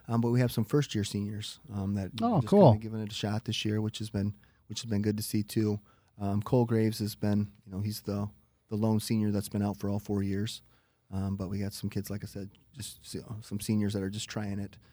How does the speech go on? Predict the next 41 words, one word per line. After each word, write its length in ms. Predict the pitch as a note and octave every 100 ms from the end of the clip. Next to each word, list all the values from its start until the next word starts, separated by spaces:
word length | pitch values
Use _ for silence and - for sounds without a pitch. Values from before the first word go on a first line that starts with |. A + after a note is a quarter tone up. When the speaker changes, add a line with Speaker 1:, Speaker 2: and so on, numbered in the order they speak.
| _ _ -
Speaker 1:
Um, 200 | F#2+ F2+
Aiden 280 | G#2 G#2 G2+
Biscardi, 640 | G2+ - G#2+ G#2 G#2+ G#2 -
uh, 80 | F#2+
Gabe 200 | G#2 A2
Scorny 320 | - A#2+ A2
has 100 | G#2+
been 220 | G#2 G#2 G2+
wrestling, 420 | G2+ - G#2 G2+ - -
you 60 | G2+
know, 160 | G2
off 180 | F#2+ G#2
and 80 | G2+
on 140 | G2 G2
too 180 | G2+
for 140 | G2+ G2+
the 60 | G2
last 280 | G2+ - - -
Speaker 2:
Yep. 200 | B2+ - _ _
Speaker 1:
couple 220 | - G2+ G2
of 60 |
years. 320 | F#2+ F#2+ G#2 - - - - -
Um, 420 | G2 G2 G2 G2 G2 - A2
Armando 680 | G#2+ A2 A2 A2 G#2+ G#2+ - _ _ _ _ G#2+
Munga 320 | A2+ G#2 G#2
Chavez 680 | - A2 A2 A2 A2+ - -
is 120 | A2
a 60 | A2
senior. 460 | - A2 A2 A2 - _ -
Um, 260 | G2+ G2+ G2
we 60 |
got 160 | G2 G2
a 60 | G2
kid 220 | - A2
from 220 | - G2+
G 200 | G#2 G#2+
R, 280 | G2+ A2 A#2+ - _ _ _
Tom 240 | A#2 G#2+ G#2+
Smith, 320 | - G#2+ -
that's 240 | G2 -
never, 340 | A2 G#2+ G#2